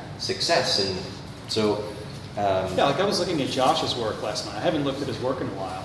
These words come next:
Speaker 1: You said, "How many failures is this guy gonna
Speaker 2: Right.
Speaker 1: produce?"
Speaker 2: <laughs> How, how does he get up in the morning? And I, I was just, I w-, I had to stop looking at it after a few minutes, because I was like, "Oh my God, he's really shooting some great stuff." You know,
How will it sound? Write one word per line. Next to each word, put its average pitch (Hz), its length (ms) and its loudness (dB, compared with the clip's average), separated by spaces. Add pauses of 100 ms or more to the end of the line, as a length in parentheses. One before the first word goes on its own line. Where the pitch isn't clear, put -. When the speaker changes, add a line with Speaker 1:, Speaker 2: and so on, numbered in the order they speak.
Speaker 1:
You 104 60 -4
said, 101 180 2
"How 131 160 0
many 143 180 2
failures 110 440 0
is - 100 -4
this - 180 -2
guy 95 160 -2
gonna - 240 -2
Speaker 2:
Right. 185 160 12
Speaker 1:
produce?" - 360 10
Speaker 2:
<laughs> - 1040 12
How, - 100 12
how 220 180 12
does 226 160 10
he 214 60 4
get 196 100 8
up 214 100 6
in - 40 2
the 180 60 0
morning? 113 240 4 (260)
And 180 120 4
I, 240 460 8
I - 40 12
was 233 180 8
just, - 260 4 (560)
I 190 60 8
w-, 247 240 12
I 196 80 8
had 233 200 10
to 226 60 6
stop - 300 6
looking 220 280 4
at 104 140 2
it 104 120 0
after 123 420 0
a - 100 0
few 147 160 0
minutes, 170 300 4
because 131 320 -2
I 127 100 4
was 127 120 4
like, 135 180 -2
"Oh 123 80 0
my - 180 -2 (260)
God, 269 300 2
he's - 140 -2 (220)
really 226 520 6 (120)
shooting 247 360 4
some 139 160 0
great 156 220 2
stuff." - 500 0 (380)
You 147 60 0
know, 135 140 8